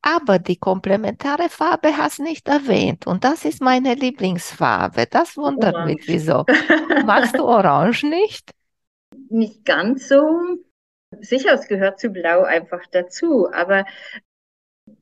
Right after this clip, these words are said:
Speaker 2: ich würde wahrscheinlich nicht von alleine jetzt mir verschiedene orange Stoffe nehmen, aus Freude daran, daraus ein Quilt fertig zu machen.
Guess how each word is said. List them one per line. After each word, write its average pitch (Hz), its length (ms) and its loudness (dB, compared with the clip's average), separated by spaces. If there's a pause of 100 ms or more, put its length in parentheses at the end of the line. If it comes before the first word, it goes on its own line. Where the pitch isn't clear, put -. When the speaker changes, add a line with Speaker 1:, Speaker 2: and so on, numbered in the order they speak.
(120)
Speaker 2:
ich - 180 -12
würde 262 240 4
wahrscheinlich 226 640 0
nicht 247 520 -4
von 233 220 -4
alleine 190 640 2
jetzt 269 460 0
mir 240 180 0
verschiedene 233 540 -2
orange 208 500 -4
Stoffe 202 380 -4
nehmen, 214 560 0
aus - 200 -6
Freude 247 420 0
daran, 226 540 -2
daraus 208 480 -8
ein 175 300 -8
Quilt 233 420 -4
fertig 233 440 -2
zu 262 120 0
machen. 269 520 0